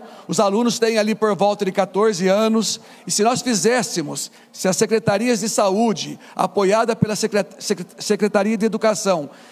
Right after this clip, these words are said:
fizesse um exame anual todos os anos, eu tenho certeza que todo mundo sairia ganhando. É necessário, seria um avanço, um salto qualitativo na nossa saúde, na saúde de Botucatu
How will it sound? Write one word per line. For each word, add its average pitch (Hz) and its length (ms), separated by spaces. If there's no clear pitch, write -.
fizesse 196 640
um 214 140
exame 214 540
anual 196 460
todos 226 360
os 175 200
anos, 240 280
eu 202 60
tenho 226 180
certeza 220 800
que 214 100
todo 233 240
mundo 214 220
sairia 226 440
ganhando. 214 580
É 226 240
necessário, 196 680
seria 220 260
um 240 100
avanço, 220 680
um 202 80
salto 226 460
qualitativo 233 920
na 214 160
nossa 214 280
saúde, 196 460
na 208 140
saúde 190 440
de 185 120
Botucatu 196 760